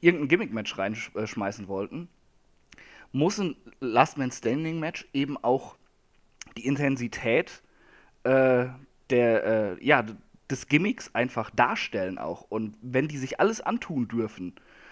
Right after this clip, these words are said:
und, äh, es ist erst vorbei, wenn bis zehn einer liegen bleibt, dann muss da halt auch irgendwas ablaufen. Man braucht nicht unbedingt Blut,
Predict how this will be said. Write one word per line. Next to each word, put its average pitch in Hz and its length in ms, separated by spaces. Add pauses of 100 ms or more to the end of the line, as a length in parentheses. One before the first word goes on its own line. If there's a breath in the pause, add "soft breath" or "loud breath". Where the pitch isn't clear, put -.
(260 loud breath)
und, 139 400
äh, 127 300
es 143 120
ist 139 120
erst 135 260
vorbei, 147 360
wenn 139 260
bis 131 500
zehn 180 400
einer 175 280
liegen 175 280
bleibt, 95 420 (360 loud breath)
dann 113 140
muss 156 200
da 139 160
halt 156 100
auch 127 220
irgendwas 165 520
ablaufen. 87 720 (540 soft breath)
Man 131 240
braucht 196 220
nicht 156 160
unbedingt 127 420
Blut, 175 420